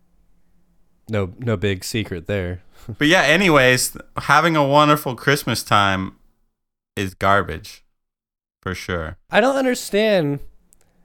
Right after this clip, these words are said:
Speaker 1: how it's so pervasive. Like, there's plenty of other better Christmas songs, and as a whole, Christmas songs suck. I mean, that's no, no debating that. Um,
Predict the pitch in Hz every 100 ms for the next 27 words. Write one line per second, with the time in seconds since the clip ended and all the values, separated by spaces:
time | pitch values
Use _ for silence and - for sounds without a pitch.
0 | _ - 170 190 175 - 185 180 170 139
1 | 139 170 - 92 85 101 110 - 147 165
2 | 170 - - 185 208 185 165 151 156 151
3 | 110 135 143 - 147 - 120 - 110 107
4 | 107 107 104 165 175 139 151 143 123 143
5 | - 123 - 123 101 - 175 120 120 120
6 | 117 104 104 107 110 113 110 104 92 123
7 | 117 92 104 101 87 98 107 92 - -
8 | - - - 113 98 90 85